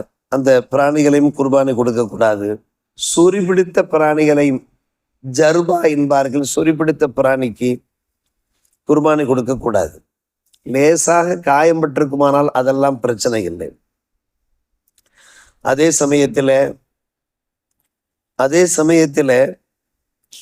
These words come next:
ஹசி, ஹசி என்று சொல்லக்கூடிய காயடிக்கப்பட்ட அந்த, ஆம், பிராணி இருக்கிறதே, அதை நாம் தாராளமாக குர்பானி கொடுக்கலாம், தவறு ஒன்றும் இல்லை.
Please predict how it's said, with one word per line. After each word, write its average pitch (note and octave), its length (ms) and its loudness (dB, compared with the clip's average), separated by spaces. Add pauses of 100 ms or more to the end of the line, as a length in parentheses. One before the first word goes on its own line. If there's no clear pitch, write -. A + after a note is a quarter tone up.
(340)
ஹசி, D3+ 400 0 (600)
ஹசி D3 460 0
என்று F3 240 0
சொல்லக்கூடிய D3 640 0 (440)
காயடிக்கப்பட்ட D3+ 920 0
அந்த, C3+ 220 0 (960)
ஆம், C3+ 280 -2 (300)
பிராணி D#3 380 2
இருக்கிறதே, C3+ 540 2 (120)
அதை C#3 220 0
நாம் C3+ 220 0
தாராளமாக D3+ 640 2
குர்பானி C#3 420 0
கொடுக்கலாம், B2+ 580 -2
தவறு C3+ 340 0
ஒன்றும் B2+ 360 0
இல்லை. A#2 260 0